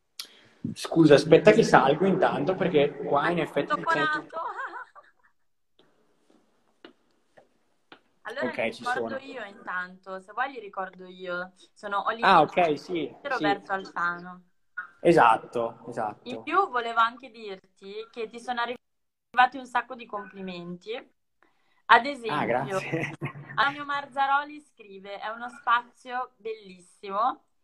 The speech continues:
Speaker 2: e anche Giazzo True Love scrive: "Bomba lo spazio", quindi arrivano apprezzamenti.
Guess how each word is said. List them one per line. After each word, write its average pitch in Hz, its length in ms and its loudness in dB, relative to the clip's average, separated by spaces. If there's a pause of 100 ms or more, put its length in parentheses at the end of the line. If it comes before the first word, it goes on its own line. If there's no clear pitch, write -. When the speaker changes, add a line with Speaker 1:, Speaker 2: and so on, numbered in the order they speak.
(220)
Speaker 2:
e - 140 -6
anche 262 680 0 (1200)
Giazzo 247 480 -2
True 240 220 -8
Love 202 640 0
scrive: 202 500 -12
"Bomba 202 380 -4
lo 202 140 -6
spazio", 180 760 -6
quindi 208 180 -16
arrivano 220 460 -8
apprezzamenti. 190 1300 -14